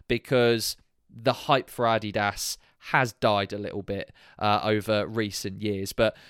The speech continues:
Scott, I've been talking enough. I'm sure you're itching to, to, to give your thoughts on this.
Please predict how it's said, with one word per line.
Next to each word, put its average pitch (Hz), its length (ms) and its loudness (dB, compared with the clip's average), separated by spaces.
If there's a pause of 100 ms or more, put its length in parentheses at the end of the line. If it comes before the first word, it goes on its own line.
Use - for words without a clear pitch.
Scott, 143 280 2
I've 151 160 8
been 151 120 -4
talking 135 320 0
enough. 120 240 2
I'm 110 80 -4
sure 139 160 0
you're 123 180 4
itching 104 460 -4
to, 107 260 0
to, 110 220 -4
to - 140 -14
give 107 180 -4
your 107 140 -2
thoughts 113 360 -2
on 101 120 -4
this. 101 280 -6